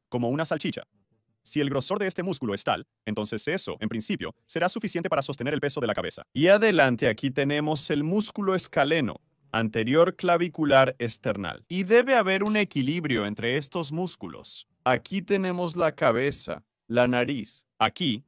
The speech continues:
como saben, se encuentra el ojo, la boca y, correctamente, aquí está la oreja.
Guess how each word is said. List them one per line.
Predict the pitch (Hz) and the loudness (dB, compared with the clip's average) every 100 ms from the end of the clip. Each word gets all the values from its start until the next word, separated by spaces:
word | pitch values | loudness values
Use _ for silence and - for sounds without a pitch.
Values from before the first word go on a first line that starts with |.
| _ | _
como | 110 92 | -4 -4
saben, | - 131 123 151 - _ | 0 0 0 -4 -10 _
se | - 185 | -4 -2
encuentra | 165 147 233 226 170 | -2 0 0 2 2
el | 113 | 4
ojo, | 147 - 80 - _ - | 2 0 -10 -12 _ -2
la | 117 | 0
boca | 101 180 214 494 480 _ - | 2 2 2 0 0 _ -8
y, | 151 | -4
correctamente, | 131 120 175 147 143 175 214 254 _ _ - | -2 -2 0 0 0 -2 -4 -8 _ _ -4
aquí | 101 - 160 | -4 -2 -4
está | 139 147 | -2 0
la | 131 | 2
oreja. | 110 117 - | 0 -2 -6